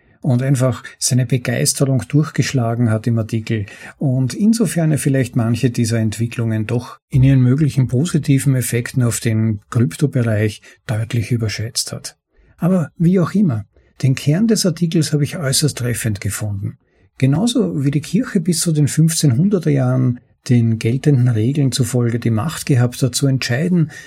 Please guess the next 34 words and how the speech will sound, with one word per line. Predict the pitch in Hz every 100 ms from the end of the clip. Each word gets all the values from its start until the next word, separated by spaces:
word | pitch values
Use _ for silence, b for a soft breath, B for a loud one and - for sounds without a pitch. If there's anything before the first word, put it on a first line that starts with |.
| B
was | 120 120 180 - 170
mit | 156
Menschen | 139 123 143 135 147 123 104 - -
nach | 117 185 -
dem | 170 160
Tod | 165 - -
passiert, | 123 - 104 - - b b
je | b 131
nachdem, | 170 - 113 147 139
wie |
man | 117 110
mit | 107 104
dem | 98
Priester | 101 113 165 170
verhandelt | 156 131 107 120 120 -
hat, | 110 110
was | 107 101
man | 110 101 B B -
dem | 104
Priester | 110 104 117
gesagt | 104 - 151 180 - 160
hat | 139
und | 113 110
was | 110
man | 110
ihnen | 107 98
gegeben | 92 104 151 175 147
hat. | 120 123 - _ - 120 -
Es | 143 143 156
war |
ein | 233 247 220
unglaublich | - 208 247 196 185 190
hierarchisches | - 160 135 156 - 165 - 151
System. | - 120 - 160 131 101